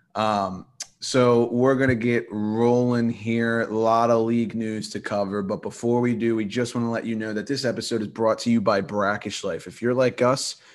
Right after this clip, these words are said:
and grew up on the water and outdoors, then Brackish Life is perfect for you. They have a wide selection of gear from U V shirts to hoodies and hats.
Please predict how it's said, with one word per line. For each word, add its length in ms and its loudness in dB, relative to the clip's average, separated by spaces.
and 160 0
grew 260 6
up 140 4
on 100 6
the 80 4
water 400 6
and 80 2
outdoors, 540 0
then 160 -2
Brackish 480 -2
Life 340 0
is 100 -4
perfect 440 -4
for 160 -10
you. 300 -10
They 120 -2
have 180 0
a 40 2
wide 360 2
selection 460 -2
of 120 -6
gear 280 0
from 240 -6
U 240 0
V 180 -4
shirts 400 -4
to 100 -4
hoodies 320 -4
and 100 -8
hats. 440 -12